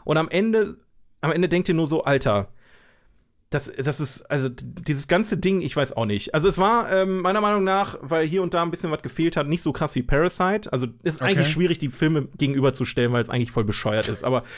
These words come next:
Speaker 2: Dann lass
Speaker 1: Parasite
Speaker 2: es.
Speaker 1: war perfekt.
Speaker 2: Lass es einfach.
Speaker 1: Parasite war einfach perfekt in jeder Art und Weise und bei Midsommar hat mir hier und da eine Kleinigkeit gefehlt, aber, ähm, er hat auf jeden Fall meiner Meinung nach nach Hereditary noch mal eine Schippe draufgelegt und der Film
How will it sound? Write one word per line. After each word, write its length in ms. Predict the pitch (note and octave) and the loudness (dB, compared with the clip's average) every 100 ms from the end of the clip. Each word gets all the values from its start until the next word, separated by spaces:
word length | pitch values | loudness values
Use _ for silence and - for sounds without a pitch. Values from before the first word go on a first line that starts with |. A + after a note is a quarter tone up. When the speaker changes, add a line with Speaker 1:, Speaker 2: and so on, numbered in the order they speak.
| - - - - - | -16 -18 -20 -6 6
Speaker 2:
Dann 160 | E3+ | 10
lass 160 | F3+ E3 | 10 8
Speaker 1:
Parasite 80 | D3+ | 6
Speaker 2:
es. 60 | |
Speaker 1:
war 80 | C3+ | 4
perfekt. 320 | - A#2 G#2 | 2 0 0
Speaker 2:
Lass 160 | B2 C#3 | 0 0
es 120 | C3 | -2
einfach. 380 | - D#2 - - | -6 -14 -16 -2
Speaker 1:
Parasite 400 | D#3 F3+ F3 C3+ | 2 4 4 2
war 100 | D3 | 2
einfach 220 | D#3 D#3 | 0 2
perfekt 380 | C#3+ - E3 D3+ | 2 2 0 2
in 80 | C#3 | 2
jeder 180 | C3+ B2+ | 2 2
Art 100 | B2 | 0
und 120 | A#2+ | 2
Weise 260 | C3 B2+ | 2 0
und 160 | B2 B2 | -2 -2
bei 140 | A#2+ | 0
Midsommar 400 | B2 C3 C3+ C3+ | 0 0 0 0
hat 160 | B2 - | 0 0
mir 80 | B2 | 0
hier 180 | C3 D3 | 0 0
und 100 | C3+ | 0
da 120 | C3 | 0
eine 120 | C3 | -2
Kleinigkeit 460 | - C#3 - C3 - | -2 -4 -2 -4 -4
gefehlt, 480 | - D3 E3 F3+ - - - - - | -2 2 4 2 -4 -16 -18 -18 -4
aber, 420 | B2+ C3 C3+ C3 A#2+ | 0 4 4 4 2
ähm, 320 | A#2+ B2 - _ _ _ - | 2 0 -4 _ _ _ -2
er 140 | C#3 | 0
hat 140 | E3+ - | 2 2
auf 140 | B2+ | 2
jeden 140 | F3+ | 0
Fall 360 | G3 E3+ D#3+ D#3 - | 2 2 2 0 -4
meiner 300 | C#3+ D3 G3 F#3 | 0 2 4 4
Meinung 240 | F3 E3 | 4 2
nach 360 | D3 C#3+ - - | 2 2 -2 -2
nach 300 | C3 C#3+ - | 0 2 4
Hereditary 540 | C3+ C#3 C#3 - C3+ C3 | 4 4 2 2 2 2
noch 160 | C#3 | 2
mal 60 | C#3+ | 0
eine 60 | C3 | -2
Schippe 220 | A#2 C3 | -2 0
draufgelegt 720 | - A#2+ - G#2 A2 C3 - - - - | 2 2 2 2 2 0 -6 -20 -20 -10
und 140 | - C3+ | -2 -2
der 80 | |
Film 480 | C3 C#3+ D3+ E3 F3 | 0 2 4 4 0